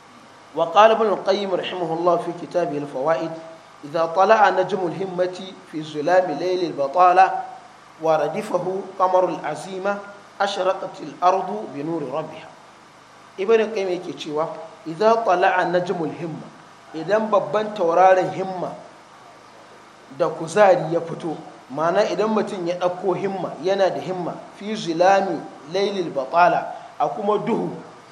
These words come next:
na kazar-kazar, duhu,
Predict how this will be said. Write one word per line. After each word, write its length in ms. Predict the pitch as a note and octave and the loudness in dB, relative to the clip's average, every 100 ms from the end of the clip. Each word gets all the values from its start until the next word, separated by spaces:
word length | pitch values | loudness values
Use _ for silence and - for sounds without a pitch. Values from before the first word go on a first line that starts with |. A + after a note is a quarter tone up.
| - - - | -20 -20 -12
na 180 | E3+ G#3+ G#3+ | 2 2 4
kazar-kazar, 800 | G#3+ F3 D3+ - F3+ E3+ E3 - - - - - - - - - | -2 -4 -6 -2 0 0 -2 -8 -16 -20 -20 -20 -20 -20 -20 -10
duhu, 300 | A#3 G3+ F3 | -6 -4 -6